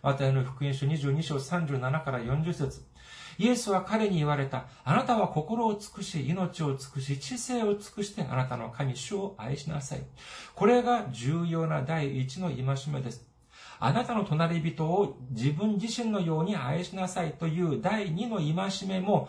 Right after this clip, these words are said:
それと同じように重要です。」この二つの戒めに立法と預言者の全体がかかっているのです。この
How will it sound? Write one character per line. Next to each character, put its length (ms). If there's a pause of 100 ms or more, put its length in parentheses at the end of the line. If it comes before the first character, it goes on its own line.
(140)
そ 160
れ 140
と 260
同 100 (200)
じ 240
よ 180
う 60
に 240
重 340
要 260
で 120
す。」 200 (1300)
こ 120
の 160
二 200
つ 80
の 60
戒 500
め 120
に 180
立 200 (120)
法 180
と 400
預 240
言 240
者 100
の 200
全 320
体 180
が 140
か 120
か 120
っ 140
て 80
い 80
る 60
の 140
で 120
す。 140 (2500)
こ 180
の 100